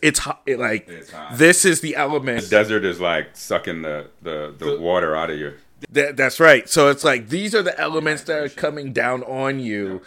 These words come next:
Speaker 1: So you have to be hyper aware of not only the shoot, but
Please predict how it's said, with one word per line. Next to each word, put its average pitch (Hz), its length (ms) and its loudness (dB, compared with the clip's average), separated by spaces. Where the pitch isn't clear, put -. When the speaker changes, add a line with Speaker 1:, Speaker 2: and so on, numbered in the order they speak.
Speaker 1:
So - 160 0
you 156 180 0
have 165 260 -4
to 160 60 -4
be 143 180 -4
hyper 131 440 0
aware 120 480 -2
of 117 320 -2
not 135 200 0
only 139 200 -8
the 104 120 -10
shoot, 135 460 -8
but 113 140 4